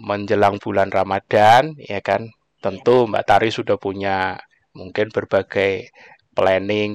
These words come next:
Speaker 1: berbagai rencana. Pesanku satu, Mbak, peka
Speaker 2: Iya.
Speaker 1: dengan sinyal tubuh ya. Karena ingat,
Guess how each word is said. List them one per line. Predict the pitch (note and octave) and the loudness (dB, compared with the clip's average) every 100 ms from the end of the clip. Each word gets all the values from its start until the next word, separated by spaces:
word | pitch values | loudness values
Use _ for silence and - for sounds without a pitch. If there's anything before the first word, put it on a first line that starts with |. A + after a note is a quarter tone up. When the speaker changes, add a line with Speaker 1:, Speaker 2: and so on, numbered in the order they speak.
| G2 | -10
Speaker 1:
berbagai | - G2 G2+ F#2+ | -8 -6 -4 -6
rencana. | F#2 F#2+ F2+ F#2 F2 - - _ - - - _ | -4 -2 -2 -4 -10 -10 -20 _ -20 -20 -20 _
Pesanku | - - A2+ A#2+ | -6 0 0 0
satu, | A#2 A2 - G2+ | 2 2 2 -4
Mbak, | F#2+ - _ _ _ _ _ _ _ _ _ | -4 -8 _ _ _ _ _ _ _ _ _
peka | - - B2+ | -2 4 4
Speaker 2:
Iya. | B2+ G#2 | 4 0
Speaker 1:
dengan | G2+ | -6
sinyal | - G#2 G2+ G2 | -6 -2 0 0
tubuh | G#2 - G2 F#2 - _ - | -4 -6 -10 -10 -14 _ -10
ya. | F#2 G2+ B2 C#3 - _ _ _ _ _ _ _ | 0 6 6 4 -8 _ _ _ _ _ _ _
Karena | - G2+ G#2+ B2 | -8 -2 0 0
ingat, | A#2+ A2+ | 2 2